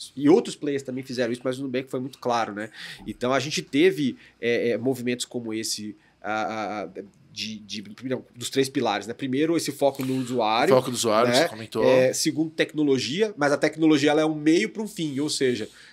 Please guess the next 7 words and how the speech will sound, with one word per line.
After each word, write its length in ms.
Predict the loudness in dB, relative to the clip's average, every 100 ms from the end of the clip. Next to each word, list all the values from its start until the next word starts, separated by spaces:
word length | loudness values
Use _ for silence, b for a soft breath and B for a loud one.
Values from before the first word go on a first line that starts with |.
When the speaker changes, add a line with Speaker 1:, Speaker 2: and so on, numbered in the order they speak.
| B 2
Speaker 1:
tecnologia, 480 | 2 4 4 4 4
como 160 | 2
eu 60 | 4
posso 260 | 0 0
usar 120 | 2 2
a 20 |
tecnologia 840 | 0 -2 0 2 0 -2 -2 -4